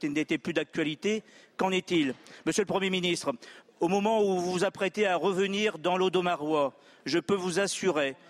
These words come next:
que la colère est particulièrement palpable. En dépit de certaines déclarations,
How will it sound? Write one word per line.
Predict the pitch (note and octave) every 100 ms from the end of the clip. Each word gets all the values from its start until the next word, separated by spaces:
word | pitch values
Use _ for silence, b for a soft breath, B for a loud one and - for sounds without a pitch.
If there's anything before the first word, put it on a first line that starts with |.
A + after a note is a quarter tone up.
| B
que | E3+
la | F3
colère | E3+ F#3 G3 F3+
est |
particulièrement | E3 G#3+ - G#3+ G3+ F#3 F#3 E3+ F#3 E3+
palpable. | - F3 D#3+ D#3+ C#3 A#2+ A#2 B B B B
En | C#3+
dépit | D#3+ F#3 G#3+
de | G3
certaines | - F3+ G3 F3
déclarations, | E3+ E3+ E3+ F3 - G#3 G#3+